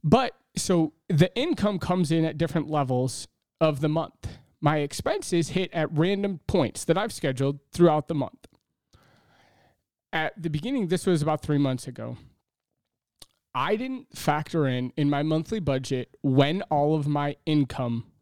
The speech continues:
was coming in, specifically my wife's, and then my first check, like, oh, for example, this month, uh, just with the way the, the paychecks lined out, I got a check at the very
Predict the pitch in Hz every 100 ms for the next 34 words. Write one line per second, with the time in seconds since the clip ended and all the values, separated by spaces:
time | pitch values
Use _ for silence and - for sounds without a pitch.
0 | - 131 - - 127 120 - - _ _
1 | _ - - 143 135 120 143 131 123 131
2 | 139 131 - - 139 131 131 160 190 -
3 | 151 131 - 170 160 - 180 127 - 175
4 | 151 147 139 147 - 123 - - - -
5 | - _ 131 123 120 - - 151 143 -
6 | 151 160 147 147 147 135 _ _ - _
7 | 143 143 - 175 175 - 151 139 151 139
8 | 147 135 131 139 135 131 - 143 135 131
9 | 117 127 143 147 151 143 139